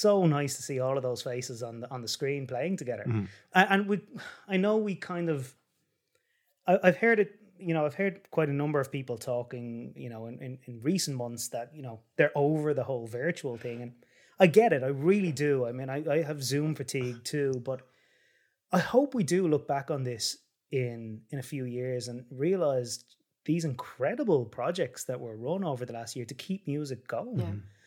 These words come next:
Speaker 1: Um, I, I hope, I really actually hope that we don't see the end of it. Um, maybe not as much as
Speaker 2: <laughs>
Speaker 1: we
Speaker 2: Yeah.
Speaker 1: used to. I wanna see real band too.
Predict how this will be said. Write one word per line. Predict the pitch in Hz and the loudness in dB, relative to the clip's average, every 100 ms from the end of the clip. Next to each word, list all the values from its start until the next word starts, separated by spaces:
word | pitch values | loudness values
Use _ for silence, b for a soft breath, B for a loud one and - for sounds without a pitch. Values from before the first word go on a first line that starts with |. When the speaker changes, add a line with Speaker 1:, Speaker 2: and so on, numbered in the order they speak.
| b b - | b b 2
Speaker 1:
Um, | 143 131 135 190 | 2 2 -2 -2
I, | 214 214 | 2 2
I | |
hope, | 240 302 233 214 | 2 2 0 4
I | 196 | 4
really | 190 302 269 | 6 4 4
actually | 185 160 | 2 0
hope | 131 139 | -2 -2
that | 135 | -4
we | 123 | -4
don't | 131 113 | -4 -4
see | 127 | -8
the | 110 | -6
end | 170 285 | -4 -2
of | 131 | -2
it. | 117 - - - - | -4 -12 -16 -14 -6
Um, | 127 113 113 113 _ _ - | -4 -4 -10 -14 _ _ 4
maybe | 196 294 | 6 8
not | 180 156 | 8 8
as | 127 131 | 4 0
much | 170 214 - | 0 0 -4
as | 113 117 | -2 -2
Speaker 2:
<laughs> | |
Speaker 1:
we | 131 | -2
Speaker 2:
Yeah. | 107 113 | -2 -2
Speaker 1:
used | 123 - | -6 -6
to. | 135 | -4
I | |
wanna | 143 196 208 | -2 -2 -2
see | 151 | -2
real | 135 139 | 0 0
band | 127 113 123 | 0 -4 -4
too. | - - 127 | 0 0 2